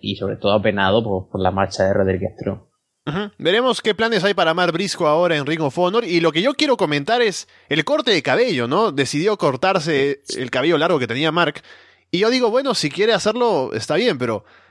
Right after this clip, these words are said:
Speaker 2: el problema es que se parece mucho a Jay, y tal vez para Ring of Honor no es un problema porque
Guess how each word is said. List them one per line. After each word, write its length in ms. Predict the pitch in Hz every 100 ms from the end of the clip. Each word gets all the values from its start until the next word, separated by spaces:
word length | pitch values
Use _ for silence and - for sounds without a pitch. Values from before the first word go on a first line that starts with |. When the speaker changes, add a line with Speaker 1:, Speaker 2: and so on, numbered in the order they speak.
| _
Speaker 2:
el 140 | 165 165
problema 340 | 185 254 269
es 120 | 208
que 180 | 180 135 - - _
se 160 | - 175
parece 280 | 226 311 240
mucho 260 | 233 -
a 60 | 170
Jay, 400 | 156 160 123 165 _ _
y 100 | 175
tal 120 | 208
vez 140 | 285 -
para 160 | 226
Ring 160 | 220 208
of 100 | 180
Honor 200 | 202 180
no 60 |
es 80 | 185
un 80 | 196
problema 440 | 160 131 156 190
porque 480 | 160 120 117 110 101